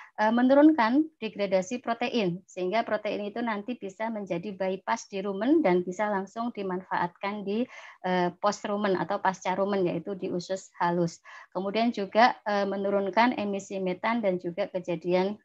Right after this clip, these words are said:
eh, bloat. Nah, sedangkan negatif efeknya, jadi ada beberapa dampak yang negatif. Ini memang biasanya tanaman yang eh, mengandung senyawa sekunder tadi, ini, eh, akan menurunkan feed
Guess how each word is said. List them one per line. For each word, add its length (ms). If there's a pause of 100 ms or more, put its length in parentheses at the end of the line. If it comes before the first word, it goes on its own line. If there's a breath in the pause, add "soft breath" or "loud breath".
eh, 120
bloat. 320 (480 soft breath)
Nah, 240
sedangkan 760 (200)
negatif 520
efeknya, 680
jadi 400
ada 80
beberapa 680
dampak 360
yang 240
negatif. 600 (440 loud breath)
Ini 520
memang 320
biasanya 800
tanaman 560
yang 400 (400)
eh, 240
mengandung 640
senyawa 360
sekunder 460
tadi, 420 (440 loud breath)
ini, 480
eh, 640
akan 360
menurunkan 680
feed 160